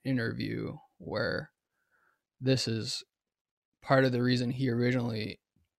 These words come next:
stopped, uh, or the part of the reason he originally decided to not show his face in public was 'cause he was running from some shit that he didn't elaborate on that,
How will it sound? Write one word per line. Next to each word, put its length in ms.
stopped, 680
uh, 320
or 260
the 100
part 240
of 60
the 60
reason 220
he 160
originally 720
decided 640
to 440
not 340
show 280
his 200
face 680
in 160
public 440
was 160
'cause 220
he 140
was 180
running 400
from 380
some 420
shit 580
that 160
he 400
didn't 220
elaborate 640
on 340
that, 120